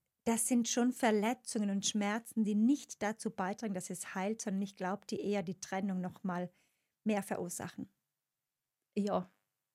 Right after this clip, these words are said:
Speaker 2: Das
Speaker 1: Was
Speaker 2: einmal
Speaker 1: stand da zum Beispiel drinnen? Erinnerst du dich an
Speaker 2: Ja.
Speaker 1: einen Ausschnitt?
Speaker 2: Ja, den kann ich mich noch gut erinnern.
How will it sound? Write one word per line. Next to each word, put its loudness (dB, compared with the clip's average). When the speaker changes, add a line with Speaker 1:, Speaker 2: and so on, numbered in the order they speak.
Speaker 2:
Das 4
Speaker 1:
Was 8
Speaker 2:
einmal 6
Speaker 1:
stand 6
da 2
zum 2
Beispiel 2
drinnen? 2
Erinnerst 4
du 0
dich -2
an 2
Speaker 2:
Ja. -
Speaker 1:
einen 4
Ausschnitt? -2
Speaker 2:
Ja, 6
den 6
kann 0
ich 4
mich 4
noch 2
gut -2
erinnern. 0